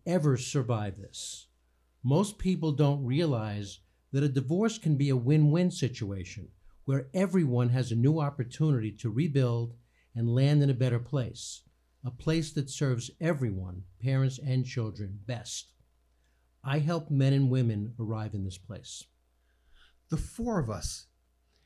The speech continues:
Speaker 2: have joined in this podcast, aligned in vision and purpose to help each and every one of you in your relationship challenges.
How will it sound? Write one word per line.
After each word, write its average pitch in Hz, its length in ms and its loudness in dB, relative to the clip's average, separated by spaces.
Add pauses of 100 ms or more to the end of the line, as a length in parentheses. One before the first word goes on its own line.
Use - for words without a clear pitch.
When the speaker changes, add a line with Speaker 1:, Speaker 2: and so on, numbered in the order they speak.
Speaker 2:
have 143 280 -2
joined 151 640 4
in 147 140 -2
this 170 160 0
podcast, - 880 -2 (440)
aligned 165 680 0
in 147 240 0
vision 220 500 2
and 160 160 2
purpose - 680 0 (600)
to - 100 -4
help 180 380 -2
each 247 360 0
and 214 100 2
every 214 240 0
one 170 260 2
of 147 140 0
you 104 220 -8 (680)
in 165 140 2
your 160 120 2
relationship 175 760 2
challenges. 131 800 0